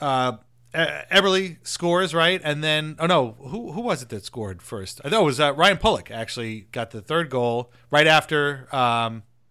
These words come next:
the, um, the Jets had made it four two. Ryan Pulock scores to make it four three, and then Casey Cizikas ties it with a minute and a half to go. And you're just like,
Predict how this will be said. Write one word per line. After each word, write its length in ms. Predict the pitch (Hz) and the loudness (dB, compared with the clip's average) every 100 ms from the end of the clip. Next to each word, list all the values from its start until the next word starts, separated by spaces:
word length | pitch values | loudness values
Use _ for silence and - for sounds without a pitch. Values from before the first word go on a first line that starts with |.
| _ _ | _ _
the, 300 | 123 131 127 | -8 -4 -2
um, 560 | 123 113 110 104 101 95 _ _ _ | 0 0 -2 -4 -10 -16 _ _ _
the 100 | 117 | -10
Jets 240 | 110 135 - | -4 -4 -4
had 180 | 113 | -12
made 220 | 131 131 120 | -6 -4 -4
it 40 | |
four 220 | - 139 | -4 -6
two. 360 | - 208 160 127 _ _ _ | -2 0 0 -2 _ _ _
Ryan 200 | 139 151 | 2 2
Pulock 200 | 147 160 - | 4 0 0
scores 260 | - 139 | -4 -4
to 40 | 139 | -4
make 120 | 131 | -6
it 40 | |
four 220 | - 143 135 | -6 -6 -4
three, 340 | 214 226 180 - - | 0 0 0 -6 -12
and 120 | - 165 | -2 -2
then 60 | |
Casey 280 | - 202 202 | 0 -2 -4
Cizikas 540 | 160 165 240 185 151 | -6 -4 -4 -4 -6
ties 320 | - 185 285 165 | -2 -2 0 -2
it 80 | |
with 120 | 143 143 | -4 -4
a 60 | |
minute 160 | 151 165 | -2 -2
and 80 | 156 | 0
a 40 | |
half 160 | 156 151 | -2 -2
to 60 | |
go. 340 | 156 285 - - _ - - | -2 0 0 -4 _ -20 -10
And 100 | 147 | -6
you're 100 | 180 | -4
just 160 | 220 - | -4 -4
like, 380 | 165 139 127 | -4 -4 -10